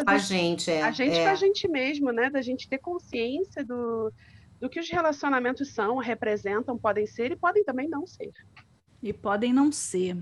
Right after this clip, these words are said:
Speaker 3: exatamente. Tá aberto pra
Speaker 1: E
Speaker 3: isso
Speaker 1: muitas
Speaker 3: também.
Speaker 1: vezes não são, né,
Speaker 3: Não
Speaker 1: gente?
Speaker 3: são.
Speaker 1: E a gente deposita ali uma infinidade de esperanças e demandas.
Speaker 2: E cada um dá aquilo que tem, né?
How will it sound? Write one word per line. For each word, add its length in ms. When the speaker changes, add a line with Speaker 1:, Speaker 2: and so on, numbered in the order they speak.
Speaker 3:
exatamente. 960
Tá 220
aberto 500
pra 280
Speaker 1:
E 80
Speaker 3:
isso 200
Speaker 1:
muitas 340
Speaker 3:
também. 160
Speaker 1:
vezes 280
não 240
são, 460
né, 140
Speaker 3:
Não 60
Speaker 1:
gente? 440
Speaker 3:
são. 100
Speaker 1:
E 100
a 40
gente 400
deposita 680
ali 220
uma 560
infinidade 1400
de 140
esperanças 1120
e 80
demandas. 1300
Speaker 2:
E 80
cada 340
um 180
dá 180
aquilo 300
que 120
tem, 380
né? 320